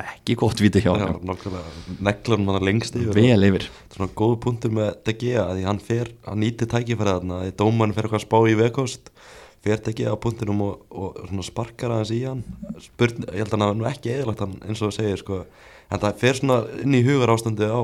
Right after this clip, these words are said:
Speaker 1: Setur
Speaker 2: Mars.
Speaker 1: efa í hugan á Mars, bara hvað var hann að gera?
Speaker 2: Mhm.
Speaker 1: Og hérna, og, og klókt hjá Vegas, því að öll vítin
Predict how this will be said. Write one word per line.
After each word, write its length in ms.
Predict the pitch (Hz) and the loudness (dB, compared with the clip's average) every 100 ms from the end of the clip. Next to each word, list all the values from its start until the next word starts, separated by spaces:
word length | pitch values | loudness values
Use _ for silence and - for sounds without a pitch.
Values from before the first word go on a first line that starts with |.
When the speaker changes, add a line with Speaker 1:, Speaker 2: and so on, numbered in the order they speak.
| - | -2
Speaker 1:
Setur 260 | - 117 123 | -2 4 4
Speaker 2:
Mars. 140 | 104 | 4
Speaker 1:
efa 400 | - 110 127 101 101 | 4 6 8 8 8
í 100 | 101 | 8
hugan 240 | 117 98 | 8 6
á 80 | 95 | 4
Mars, 180 | 104 92 | 2 0
bara 160 | 87 - | -2 0
hvað 200 | 101 104 | 4 6
var 140 | 110 | 6
hann 80 | 104 | 4
að 80 | 95 | 2
gera? 200 | 101 - | -2 -2
Speaker 2:
Mhm. 240 | 101 92 90 - - | -8 -8 -10 -16 -10
Speaker 1:
Og 180 | 92 87 | -6 -4
hérna, 440 | 92 - 90 92 - - | -4 -4 -4 -4 -8 -10
og, 140 | 104 | -8
og 160 | 98 - | -8 -4
klókt 340 | - 101 - | -2 -2 -2
hjá 80 | 104 | 2
Vegas, 280 | 104 95 85 | 4 4 0
því 120 | 90 | 0
að 140 | 92 - _ _ _ _ _ _ | -2 -4 _ _ _ _ _ _
öll 360 | 107 107 - - _ _ 104 | 2 2 -8 -16 _ _ -4
vítin 440 | 107 107 107 | -2 2 2